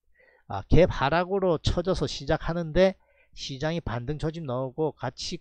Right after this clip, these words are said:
끌어올리는 모습 보이면 일 차 매수 정도는 가능하다. 그죠? 눌림목은 여기 이십 일 구간의 눌림목이었고 여기는 육십 일에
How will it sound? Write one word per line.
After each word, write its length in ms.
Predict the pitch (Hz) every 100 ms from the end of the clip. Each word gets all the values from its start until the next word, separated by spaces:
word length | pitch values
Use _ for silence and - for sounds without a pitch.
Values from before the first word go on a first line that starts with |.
| -
끌어올리는 680 | 190 185 170 190 190 170 151
모습 260 | 180 -
보이면 420 | 135 170 185 185 - _ _ _ _
일 160 | - 185
차 160 | - 196
매수 240 | 139 -
정도는 340 | 127 123 147 -
가능하다. 540 | 117 120 120 131 - - - - _ _ _ _ _ _ -
그죠? 260 | 113 139 170 _ _ _ _ -
눌림목은 840 | 123 143 170 165 160 147 165 160 165
여기 300 | 131 139 139
이십 380 | 110 113 - 143
일 80 | 151
구간의 360 | 143 147 131 123
눌림목이었고 880 | 110 135 139 123 120 - 139 135
여기는 520 | 120 139 131 135 139 135 _ _ _
육십 460 | 143 170 - 196 175
일에 360 | 151 107 113